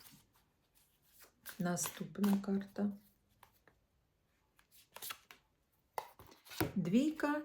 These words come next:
чаш. Прекрасна карта кохання. А, можливо, ви тут чогось боялися по цій карті, піти в стосунки, а, боялися, що вас скривдять,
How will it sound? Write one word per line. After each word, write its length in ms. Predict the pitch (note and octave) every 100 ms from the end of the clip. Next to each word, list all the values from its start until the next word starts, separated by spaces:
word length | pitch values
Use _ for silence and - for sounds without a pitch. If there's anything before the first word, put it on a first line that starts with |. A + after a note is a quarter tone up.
| -
чаш. 560 | - G#3 G#3 G3+ - - _ -
Прекрасна 680 | A3 A3+ A3 F#3 - F3+ E3
карта 420 | G#3+ B3+ - G3
кохання. 760 | - F3 - G#3+ B3 A3+ G#3 - - - - - - - - - -
А, 180 | A3 G#3
можливо, 640 | G3+ G3+ G#3 G3 A3+ G#3+
ви 200 | F#3+ G3+
тут 440 | G3+ - G3 G3 -
чогось 380 | G3+ F#3 G3 F3
боялися 920 | F3+ F#3 G3 A#3+ A3+ E3+ - E3+ E3
по 80 | E3
цій 240 | - E3+
карті, 680 | E3 F3 F3 - - F3 F3 F3
піти 240 | F3+ G#3
в 60 | G3+
стосунки, 1080 | - F#3+ - F3 E3+ E3+ - F3 F3 F3 F3+
а, 520 | F3+ F3 F3+ F3+ F#3
боялися, 760 | F3+ G3 F3+ F3 F3+ F#3+ F#3+ G3
що 240 | - -
вас 280 | E3+ F#3 F3+
скривдять, 800 | - - F3 D#3+ F3 E3 - -